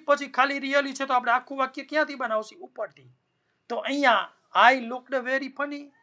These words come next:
ઉપરથી વાક્ય લઈ લેવાનું વિદ્યાર્થી મિત્રો. I looked very funny. તો I asked her if I looked really very funny.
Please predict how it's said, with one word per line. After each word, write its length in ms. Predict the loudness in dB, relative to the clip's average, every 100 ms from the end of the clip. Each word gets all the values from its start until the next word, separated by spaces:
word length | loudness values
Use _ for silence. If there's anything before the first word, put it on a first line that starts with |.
| _ _
ઉપરથી 400 | -6 0 0 4
વાક્ય 320 | 4 4 4
લઈ 180 | 6 6
લેવાનું 400 | 6 0 0 -4
વિદ્યાર્થી 400 | -10 -10 -12 -12
મિત્રો. 420 | -12 -8 -6 -8 -10 _ _ _ _ _ 8
I 280 | 10 10
looked 360 | 6 -4 -8 -8 -8
very 460 | -8 -8 -6 -6 -8 _ -10
funny. 200 | -8 -12 -18 _ _ _
તો 80 | 4
I 300 | 8 8 8
asked 560 | 4 4 4 2 -4 -4
her 380 | -2 -2 -2 -4 _ _ _
if 380 | -2 -2 -4 -4
I 400 | -2 0 -4 -12 _ _ _
looked 320 | -6 -6 -4 -6 -6
really 340 | -2 0 0 0
very 240 | 0 -2
funny. 340 | -4 -4 -4